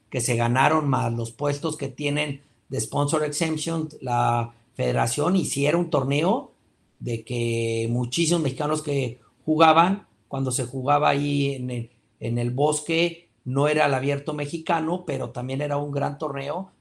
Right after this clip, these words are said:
donde también jugaban varios mexicanos. Pero yo creo, regresando a tu pregunta, es juntar muchos eslabones. La federación, creo que por ellos sería increíble poder hacer un torneo del P G A Tour con el nombre y solo se junten, eh, un buen patrocinador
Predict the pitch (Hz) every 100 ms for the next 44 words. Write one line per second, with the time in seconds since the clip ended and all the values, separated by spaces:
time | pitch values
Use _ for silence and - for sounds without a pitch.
0 | - 127 120 120 120 139 143 - 127 131
1 | 139 135 135 131 127 113 - - - -
2 | _ _ 190 185 180 202 214 220 220 185
3 | 160 208 202 - 190 226 240 202 196 -
4 | _ _ 160 147 196 196 208 208 170 156
5 | 147 180 226 311 - - _ _ _ _
6 | _ 147 139 143 139 143 170 175 180 160
7 | 165 160 143 - 139 147 156 170 170 -
8 | - _ - 131 143 156 151 - _ -
9 | 131 127 127 131 156 165 156 131 135 143
10 | 131 147 143 135 131 139 120 147 135 120
11 | 143 196 330 - _ _ 127 123 127 139
12 | 165 185 277 302 _ _ 139 123 120 160
13 | 170 147 156 160 185 175 160 143 131 127
14 | 143 147 170 170 156 143 127 139 135 214
15 | 285